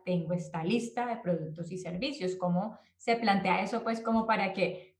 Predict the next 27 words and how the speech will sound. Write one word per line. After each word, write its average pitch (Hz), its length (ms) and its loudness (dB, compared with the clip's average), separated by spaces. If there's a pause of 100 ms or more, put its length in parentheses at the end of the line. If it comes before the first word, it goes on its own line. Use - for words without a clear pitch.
cuando 190 560 4
lo 185 200 2
pongamos 180 380 0
en 220 120 0
la 214 160 0
pared, 190 380 0
propuesta 190 500 -2
de 185 80 -2
valor, 214 460 2
tres 190 180 -2
palabras 226 640 0
y 202 100 -2
se, 180 180 0
y 185 140 0
quedarse, 175 400 2
"Mm, 226 380 0
¿y - 120 -4
cómo 180 300 2
hago 180 180 2
eso?". - 360 4
Entonces, 185 600 -2
¿cuál 202 220 2
es 202 120 0
el 185 180 -2
paso 196 340 2
para 175 340 2
poder 156 320 0